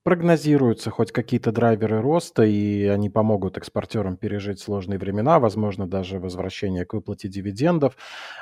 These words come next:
А кто в таком случае, если можно сказать, в жёлтой майке лидера? Какие эмитенты, м, могут оказаться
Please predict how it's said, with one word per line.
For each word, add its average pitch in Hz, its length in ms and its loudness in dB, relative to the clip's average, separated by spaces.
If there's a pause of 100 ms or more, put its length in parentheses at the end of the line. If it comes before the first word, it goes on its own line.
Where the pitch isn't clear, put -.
А 101 220 0
кто 180 440 4
в - 80 -4
таком 131 300 2
случае, 123 500 -2
если 107 260 0
можно 101 320 2
сказать, 107 600 0
в 98 160 -2
жёлтой 127 300 0
майке 117 340 0
лидера? 107 380 0
Какие 113 600 0
эмитенты, 131 600 0
м, 98 480 2
могут 101 560 -6
оказаться 104 720 -2